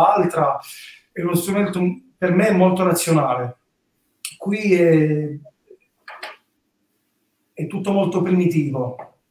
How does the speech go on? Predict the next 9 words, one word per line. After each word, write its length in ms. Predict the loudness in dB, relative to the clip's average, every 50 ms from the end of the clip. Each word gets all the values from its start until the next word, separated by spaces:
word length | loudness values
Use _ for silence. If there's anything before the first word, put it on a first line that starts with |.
| _ _ _ _ -14 -10
seppur 340 | -8 -8 -8 -6 -4 -4 -2
sia 280 | -2 -2 0 2 2 2
anche 220 | 2 0 0 -2
qui 140 | 0 2 2
ragionata, 760 | 2 2 2 2 0 2 2 2 2 2 0 -4 -4 -4 -4
un 160 | -6 -6 -6 -4
sacco 240 | -6 -6 -4 -2
di 80 | 0 2
roba, 560 | 2 2 2 2 0 0 -2 -2 -4 -8 -14